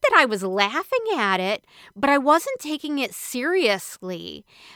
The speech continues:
Um, but talk to someone about the seriousness of it, that you feel like you're on that hamster wheel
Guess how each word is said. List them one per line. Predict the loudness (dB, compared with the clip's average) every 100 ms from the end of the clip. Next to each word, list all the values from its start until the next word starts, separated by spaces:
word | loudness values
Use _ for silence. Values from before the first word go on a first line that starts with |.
| -10 -2
Um, | 0 2 2 0 -6 -16 -20 -2
but | 2 2 0 _ _
talk | -16 -12 -10 -10
to | -4 -4
someone | -2 -2 -2 -2
about | 0 2 0 -2
the | -10
seriousness | -10 -10 -10 -6 -4 -2 -2 -4 -8 -10 -10 -12 -10 -6
of | -4
it, | -6 -12
that | -8 -8 -8
you | -8 -10 -10
feel | _ -6 -4 -2
like | -4 -6 -10
you're | -2
on | 0 0
that | -4 -10 _ _
hamster | -8 -8 -8 -14 -12
wheel | -10 -12